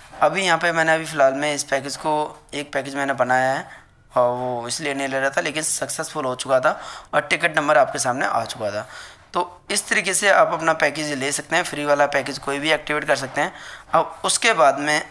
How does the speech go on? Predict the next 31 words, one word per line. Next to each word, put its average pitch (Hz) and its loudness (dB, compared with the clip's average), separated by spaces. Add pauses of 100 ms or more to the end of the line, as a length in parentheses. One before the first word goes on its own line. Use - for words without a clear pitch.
(140)
आपको 143 0
मैं 139 -2
बता 127 4
दूं 143 -2
उसके - -6
बाद 127 0
में 135 -8
क्या 139 0
करना 127 -2
है। - -6 (560)
जैसे 147 -2
कि 165 -4
मैं 156 -4
दोबारा 143 4
बैक 147 2
कर 135 2
देता 135 -2
हूं, 170 -4 (540)
अब 170 4
मैं 170 4
आपको 151 2
बताता 143 4
हूं 190 -2
कि 180 -6
मेरा 139 2
अपना 156 2
पैक, 139 2
अपना 156 4
मनपसंद 151 2
चैनल्स 127 -2
वाला 127 4